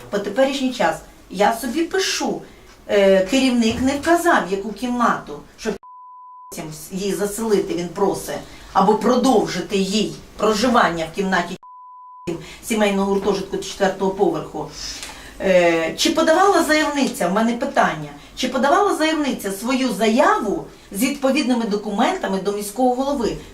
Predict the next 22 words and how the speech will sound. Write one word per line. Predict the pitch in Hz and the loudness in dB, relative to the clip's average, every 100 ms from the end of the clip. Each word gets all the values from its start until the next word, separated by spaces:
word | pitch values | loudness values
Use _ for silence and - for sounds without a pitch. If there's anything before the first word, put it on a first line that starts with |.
| - | -2
Клопотання | 233 247 - 196 185 196 | 2 2 2 0 0 0
вона | 220 214 180 | 0 2 0
подала, | 247 240 339 226 156 - - - | -2 0 0 0 -4 -10 -20 -4
а | 220 | -2
заяву | 220 214 185 196 320 403 | 0 0 0 0 2 0
з | 226 247 - | 0 -2 0
реєстраційним | 226 254 240 - 254 254 - 262 214 190 190 | 0 2 2 0 0 0 -2 -4 -2 -2 -4
вхідним | - 254 202 233 208 | -6 -6 -2 0 0
номером | 202 190 165 156 156 - - | 0 0 2 0 -2 -8 -6
у | 208 | -2
нас | 185 165 - | 0 0 0
нема | 254 302 233 | 2 4 4
в | 220 | 2
документах. | 262 302 269 185 156 160 - - | -2 -2 0 0 -2 -6 -2 2
Де | 403 415 | 6 6
рішення | 392 - 208 202 | 4 2 -4 -2
виконавчого | 220 277 277 254 - 214 196 | -2 0 2 2 2 -4 -2
комітету | 208 180 - 320 392 190 151 - - - | -2 -4 0 2 0 -4 -10 -12 -20 -6
чи | - 294 | 0 2
розпорядження | 311 - 339 294 214 196 202 208 | 2 0 2 4 2 -2 -6 -2
міського | 226 - 269 247 185 165 | -2 -2 2 2 2 0
голови | 180 196 196 285 427 | -2 0 2 4 2